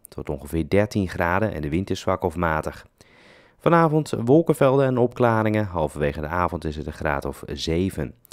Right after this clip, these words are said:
Komende nacht kan het opnieuw lokaal licht vriezen en kan zich mist vormen. Morgenochtend lost de mist dan geleidelijk aan weer op en dan wordt het uiteindelijk dertien of veertien graden.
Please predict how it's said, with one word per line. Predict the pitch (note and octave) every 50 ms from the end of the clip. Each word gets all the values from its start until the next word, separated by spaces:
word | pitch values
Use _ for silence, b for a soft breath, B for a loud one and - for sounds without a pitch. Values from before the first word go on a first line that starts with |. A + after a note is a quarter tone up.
| B B B B B B B
Komende | - - C#3 C3 C#3 D3
nacht | F#2+ A#2+ C#3+ - -
kan | - D3
het | D3 C#3 C3+
opnieuw | C3+ - C3+ C3+ C3 B2
lokaal | A#2+ A#2 - A#2+ A2+ A2 G#2
licht | G2+ A#2 A2+ - -
vriezen | - A#2+ A#2+ A#2 - A2 D2
en | G2+ G#2+
kan | - G2 G2
zich | F2+ G2 F#2+ -
mist | G2 G2+ G#2 - - -
vormen. | - F2+ F2 F2+ F#2 G#2 C#3 B B B B B B B B B
Morgenochtend | - - D#3+ D#3+ - - D#3 - - E3 D3+
lost | C3+ C3+ B2+ - -
de | A#2+
mist | A2+ A2 G#2 G2+ -
dan | F#2 F2 E2 E2
geleidelijk | - - F#2+ E2+ D2+ D#2 D2+ D2 -
aan | D2 D2+
weer | E2+ G#2
op | - - F3+ F3+ -
en | - A2+ A2+
dan | G#2+ G#2 G2+ G2
wordt | F#2+ F2+ F2+
het | F2
uiteindelijk | F2+ D#2+ - E2+ D#2+ D#2+ D2+ C#2+ C#2
dertien | C#2 E2 F2 - - E2+ D2+
of | D2 -
veertien | - - C3 D#3+ F#3 F#3 D#3+ C3
graden. | - - - D2+ D2 E2+ A2 D3+